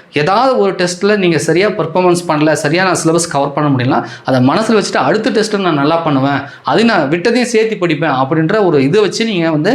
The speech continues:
டெஸ்ட் எழுதணும். ஏனோ தானோன்னு வந்து பண்ணாம, கொஞ்சம் வந்து இந்த ஒரு அஞ்சு மாசத்தை சரியா யூஸ் பண்ணீங்க அப்படின்னா, கட்டாயம் இந்த அஞ்சு மாசம் கஷ்டப்பட்டீங்கன்னா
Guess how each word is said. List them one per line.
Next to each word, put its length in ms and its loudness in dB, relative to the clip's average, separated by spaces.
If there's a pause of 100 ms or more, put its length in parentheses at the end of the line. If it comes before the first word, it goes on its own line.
(320)
டெஸ்ட் 260 0
எழுதணும். 320 0
ஏனோ 200 2
தானோன்னு 300 0
வந்து 200 0
பண்ணாம, 380 0 (300)
கொஞ்சம் 320 2
வந்து 140 2
இந்த 160 2
ஒரு 140 2
அஞ்சு 260 0
மாசத்தை 320 0 (120)
சரியா 260 2
யூஸ் 280 -2
பண்ணீங்க 240 0
அப்படின்னா, 280 0
கட்டாயம் 340 -2
இந்த 160 2 (160)
அஞ்சு 220 2
மாசம் 300 0
கஷ்டப்பட்டீங்கன்னா 520 -2